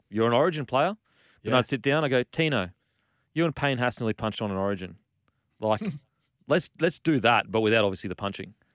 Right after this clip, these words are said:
Speaker 1: You know
Speaker 2: Make
Speaker 1: what I'm
Speaker 2: it
Speaker 1: saying?
Speaker 2: personal.
Speaker 1: Yeah.
Speaker 2: Make it personal.
Speaker 1: Tino, every time he gets the ball, if I don't see you shooting up to smash, like, to have a go, I'll be filthy. David Fafita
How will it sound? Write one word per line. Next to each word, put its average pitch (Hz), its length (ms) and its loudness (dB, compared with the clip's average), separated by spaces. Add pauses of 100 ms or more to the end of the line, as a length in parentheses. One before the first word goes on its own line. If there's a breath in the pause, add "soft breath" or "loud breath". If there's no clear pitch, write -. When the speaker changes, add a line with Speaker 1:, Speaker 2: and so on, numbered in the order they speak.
(160)
Speaker 1:
You 156 100 2
know 180 80 6
Speaker 2:
Make 165 120 4
Speaker 1:
what 131 80 0
I'm 160 60 4
Speaker 2:
it 180 40 2
Speaker 1:
saying? 208 80 2
Speaker 2:
personal. 98 340 -6
Speaker 1:
Yeah. 143 180 2
Speaker 2:
Make 104 100 2
it 127 100 -4
personal. 127 380 -4
Speaker 1:
Tino, 160 280 0
every 170 220 0
time 190 200 -2
he 156 60 -4
gets 139 160 -2
the 107 80 -6
ball, 117 440 2
if 120 140 -6
I 156 120 4
don't 170 140 -2
see 147 140 -4
you 123 140 -2
shooting 127 380 -6
up 110 180 -2
to 95 80 -18
smash, 104 280 -6
like, 104 240 -4
to 104 100 -8 (120)
have 104 160 -6
a 98 60 -4
go, 101 400 2 (420)
I'll 101 140 0
be 92 100 -4
filthy. 165 400 -4 (580 soft breath)
David 156 280 2
Fafita 120 420 0